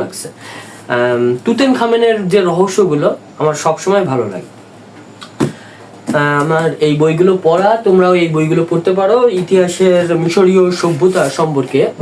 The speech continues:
অনেক কিছুই জানতে পারবে। এখন, আহ, আমার প্রিয়, ইতিহাসটা আমার প্রচণ্ড প্রিয়। আমি ইতিহাসের ছাত্র না, কিন্তু আমি ইতিহাসের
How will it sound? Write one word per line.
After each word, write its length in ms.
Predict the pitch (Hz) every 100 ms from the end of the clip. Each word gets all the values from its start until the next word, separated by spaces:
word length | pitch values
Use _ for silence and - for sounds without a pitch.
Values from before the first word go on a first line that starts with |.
| 156
অনেক 180 | 185 180
কিছুই 460 | 143 151 135 120 - - 120
জানতে 280 | 160 135
পারবে। 260 | 98 98 90 - - - - - - - - -
এখন, 260 | 185 175 151
আহ, 1200 | 147 - - - - - - - - 156 147 147 -
আমার 320 | 208 226 233 226 214 185 131 120 - - 170 -
প্রিয়, 240 | 240 254 202 131 - 196
ইতিহাসটা 520 | 185 226 226 - 240 226 220
আমার 420 | 220 208 208 208 202
প্রচণ্ড 320 | - 220 269 214 -
প্রিয়। 220 | - 120 101 - - -
আমি 180 | 113 139 151
ইতিহাসের 440 | 208 214 247 240 233 - - - -
ছাত্র 460 | 214 226 269 262 220
না, 80 | 147 - - - - -
কিন্তু 180 | - 170
আমি 160 | 196 254
ইতিহাসের 340 | - 269 277